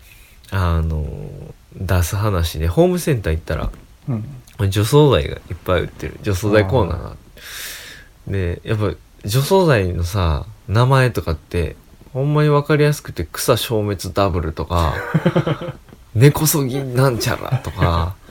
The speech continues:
Speaker 1: もう、し-、なんやろな、植物への殺意がもうすごい表に出てる
Speaker 2: うん。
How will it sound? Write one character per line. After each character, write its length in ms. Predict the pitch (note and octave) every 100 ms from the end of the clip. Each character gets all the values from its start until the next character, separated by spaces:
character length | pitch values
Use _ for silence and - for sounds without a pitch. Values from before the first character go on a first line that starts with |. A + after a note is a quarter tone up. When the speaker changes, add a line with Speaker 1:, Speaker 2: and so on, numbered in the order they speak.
| -
Speaker 1:
も 220 | A#2 B2
う、 60 | A#2 - - - - - -
し-、 300 | - - - - -
な 160 | C3 E3+
ん 20 |
や 80 | F#3+
ろ 100 | G2+
な、 280 | F2+ D2+ D#2 -
植 320 | - F3 D#3+ A3+
物 240 | E3+ A#2+
へ 80 | G#2
の 240 | F#2+ E2
殺 440 | - - G#3+ - D#3+
意 140 | G#2+
が 240 | F#2+ F2 D#2 G#2
も 280 | A2+ A2+ -
う 40 |
す 320 | - - D#3+
ご 160 | F#3+ G3
い 20 |
表 340 | E3 D3+ A2
に 140 | G2 F2
出 140 | G#2
て 140 | G2 G#2+
る 240 | A2 F#2+
Speaker 2:
う 40 |
ん。 160 | F2+